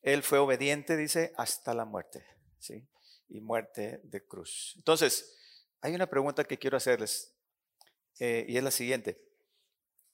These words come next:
¿Usted cree que somos salvos por las obras? Y si yo le digo que sí, ya tengo la atención de todos ustedes. Ya, ya despertaron dos, tres que estaban dormidos.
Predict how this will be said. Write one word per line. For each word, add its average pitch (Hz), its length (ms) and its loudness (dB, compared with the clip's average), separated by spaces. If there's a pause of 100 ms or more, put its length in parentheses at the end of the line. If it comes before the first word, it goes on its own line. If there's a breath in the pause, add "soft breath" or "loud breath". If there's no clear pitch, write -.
(120)
¿Usted 170 240 0
cree - 600 2 (500)
que 131 80 -2
somos 156 340 2
salvos 139 640 2 (800)
por 120 160 0
las 113 200 0
obras? 160 540 -2 (2500)
Y 135 80 -2
si 147 120 2
yo 156 100 4
le 170 80 2
digo 180 140 4
que 160 100 0
sí, 170 300 -2 (2000 loud breath)
ya 127 120 0
tengo 139 240 -2
la 135 60 2
atención 123 340 -4
de 123 100 -4
todos 120 280 2
ustedes. 104 500 -4
Ya, 110 220 -2
ya 127 140 4
despertaron 135 540 0
dos, 131 160 -2
tres 131 160 0
que 135 60 -4
estaban 123 280 0
dormidos. 123 600 -4